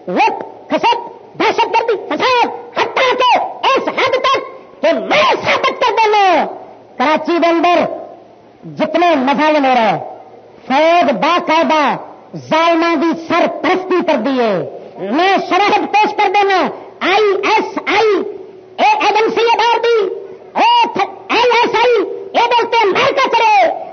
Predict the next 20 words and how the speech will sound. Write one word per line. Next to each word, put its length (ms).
اور 180
اے 220
پھر 100
اگے 220
فوج 220
بولتے 420
سوار 340
ہے، 100
حتیٰ 400
کہ 240
کوئی 420
کمانڈراں 420
دی 380
سرپرستی 720
دے 60
اندر 320
آصف 300
زرداری 460
فلانا 360
بدماش، 580